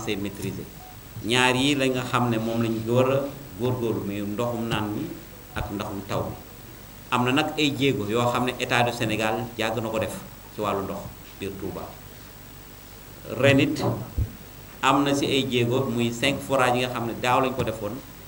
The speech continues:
mun naa ne ñett yi mettre nañ ko en service, te effort engagé woon na ñaar yi des it dinañ ko def balaa Màggalu Touba. Kon loolu foog naa ne Jamono yi ñëpp xam nañ ne jafe-jafe ndox mi aussi nag wàññeeku na, duñ ne jeex na, am nay poche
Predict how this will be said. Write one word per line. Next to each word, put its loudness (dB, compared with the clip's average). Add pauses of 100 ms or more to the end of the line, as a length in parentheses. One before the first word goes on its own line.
(200)
mun 0
naa 4
ne 4
ñett 2
yi -2 (220)
mettre 0
nañ -2
ko -4
en 0
service, -4
te -4 (280)
effort 4
engagé 4
woon 4
na 4
ñaar 2
yi 0
des 0
it -4 (480)
dinañ 0
ko -2
def 0
balaa 2
Màggalu -4
Touba. -8 (140)
Kon -4
loolu 2
foog -2
naa 2
ne -4 (640)
Jamono 6
yi 4 (200)
ñëpp 0 (100)
xam 4
nañ 2 (100)
ne 2 (380)
jafe-jafe 0
ndox -4
mi -4
aussi -6
nag -6
wàññeeku -2
na, -8
duñ -4
ne -2 (100)
jeex 2
na, -6 (540)
am 2
nay 4
poche -2